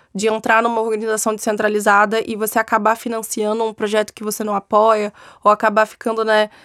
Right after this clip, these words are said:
aí numa saia justa. Numa organização distribuída, né, você falou, tudo é feito pelo consenso.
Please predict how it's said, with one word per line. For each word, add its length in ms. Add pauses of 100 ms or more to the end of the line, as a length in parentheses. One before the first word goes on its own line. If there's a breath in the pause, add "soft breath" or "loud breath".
(220 soft breath)
aí 120
numa 180
saia 320
justa. 640 (880 soft breath)
Numa 240
organização 500
distribuída, 840
né, 280
você 240
falou, 280
tudo 180
é 60
feito 240
pelo 200
consenso. 800